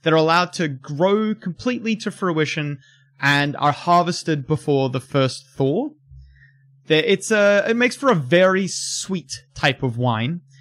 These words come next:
So if that's your bag, that's your bag. You would love this wine then. The mead is very different.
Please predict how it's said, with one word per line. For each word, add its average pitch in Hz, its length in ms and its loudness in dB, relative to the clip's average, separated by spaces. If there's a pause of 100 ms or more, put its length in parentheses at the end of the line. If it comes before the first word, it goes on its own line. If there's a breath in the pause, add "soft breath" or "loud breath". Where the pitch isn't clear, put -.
(100)
So 123 260 0
if 127 160 -2
that's 127 280 -2
your 139 80 2
bag, 123 440 0
that's 117 260 0
your 127 100 -2
bag. 117 400 -4
You 131 140 -2
would 123 140 0
love 127 280 2
this 123 200 -6
wine 120 340 -4
then. 135 240 -8 (480 soft breath)
The 196 400 0
mead 226 520 0
is 180 240 -2
very 180 260 2
different. 175 480 -2